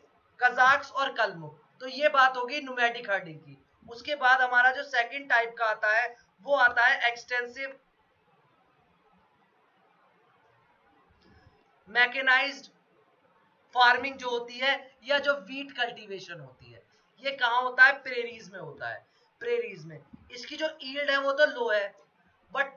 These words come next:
per हेक्टेयर जो per person है वो हाई है, per person इसकी हाई है।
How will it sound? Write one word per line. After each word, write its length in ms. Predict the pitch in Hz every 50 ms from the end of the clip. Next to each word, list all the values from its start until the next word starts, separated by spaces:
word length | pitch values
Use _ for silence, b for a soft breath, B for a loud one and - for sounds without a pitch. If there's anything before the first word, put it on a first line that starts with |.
| _ -
per 160 | 277 302 311 - - - - _ _ _ _ _ _ _ _ _ _ _ _ _ -
हेक्टेयर 480 | 233 247 240 240 - 277 277 277 277
जो 140 | - 262 269 269 - -
per 120 | 285 294 294 294 294
person 360 | 294 277 277 - 277 269 254
है 120 | 226 202 143 - _ _ _ _ _ 170
वो 220 | 170 208 302 311 285
हाई 240 | 214 214 202 180 -
है, 240 | 151 151 131 - - _ _ _ _ _ _
per 140 | 269 285 294 294 269
person 360 | 277 262 247 240 285 285 285
इसकी 280 | 277 269 - - 269 254
हाई 160 | 202 180 160 139
है। 200 | 123 123 110